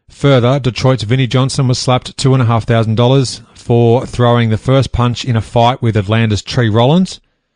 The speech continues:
Tree was then lopped for <laughs> two thousand dollars for throwing several punches in return. And to round it out, three other Pistons were hit with five hundred dollar fines stemming from the same fight.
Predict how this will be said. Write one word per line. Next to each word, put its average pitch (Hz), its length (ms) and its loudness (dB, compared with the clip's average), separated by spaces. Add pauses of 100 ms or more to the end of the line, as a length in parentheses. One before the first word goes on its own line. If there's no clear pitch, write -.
(220)
Tree 135 260 0
was 117 160 0
then 113 160 0
lopped 113 400 -2
for - 160 -8
<laughs> - 0 -
two - 340 0
thousand 156 600 0
dollars 135 440 0 (100)
for - 360 -4
throwing 135 300 2
several 143 280 2
punches 127 460 0
in 127 220 0
return. 135 440 -2 (400)
And 117 180 0
to 113 100 0
round 147 240 2
it 117 60 0
out, 123 260 0 (360)
three 156 200 0
other 135 160 2
Pistons 131 440 -2
were 117 80 0
hit 127 160 0
with 113 140 -2
five 127 260 0
hundred 127 200 0
dollar 110 180 2
fines 117 560 0 (180)
stemming 123 440 -2
from 117 260 -2
the 110 100 0
same 127 320 -2
fight. 113 360 -2